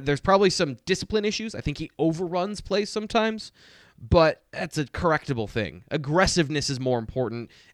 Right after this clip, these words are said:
and the, and the, the, the contact, relishing contact and, and enjoying playing with physicality. He's got all those things. Plus, he moves like a safety. So,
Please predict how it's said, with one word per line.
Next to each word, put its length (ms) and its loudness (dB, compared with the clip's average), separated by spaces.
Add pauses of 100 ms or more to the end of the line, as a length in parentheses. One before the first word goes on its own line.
and 240 -4
the, 260 2
and 240 -2
the, 200 -2 (460)
the, 220 -2 (340)
the 120 -14
contact, 840 0 (200)
relishing 500 0
contact 560 -2
and, 140 -6
and 160 -6
enjoying 680 0 (560)
playing 360 0
with 160 -2
physicality. 640 0
He's 160 -4
got 180 4
all 220 6
those 240 0
things. 220 -2
Plus, 220 0
he 80 -2
moves 320 -2
like 140 -2
a 40 -10
safety. 440 -8
So, 340 -10